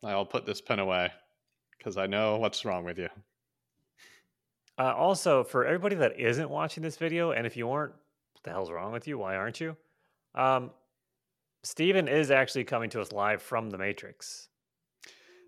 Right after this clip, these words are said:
Speaker 1: Oh, yeah, yeah. I'm having this, uh, this background screen on now from Discord. Lots of computer
Speaker 2: He's,
Speaker 1: business.
Speaker 2: he's got all his info up there. But sorry, I, I, I digress.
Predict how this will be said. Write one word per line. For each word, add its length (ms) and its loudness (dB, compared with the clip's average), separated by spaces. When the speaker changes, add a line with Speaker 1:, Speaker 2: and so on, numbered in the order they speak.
Speaker 1:
Oh, 100 -4
yeah, 300 -2
yeah. 200 0
I'm 120 -6
having 340 -6
this, 300 -10
uh, 480 -2
this 120 -6
background 600 0
screen 460 -2
on 260 0
now 300 -6
from 340 -12
Discord. 560 -10
Lots 240 -4
of 180 -8
computer 960 -2
Speaker 2:
He's, 120 -4
Speaker 1:
business. 320 -4
Speaker 2:
he's 60 -2
got 160 6
all 220 0
his 140 -6
info 280 -4
up 120 -6
there. 120 -2
But 220 2
sorry, 300 6
I, 100 -4
I, 500 0
I 40 -4
digress. 400 -8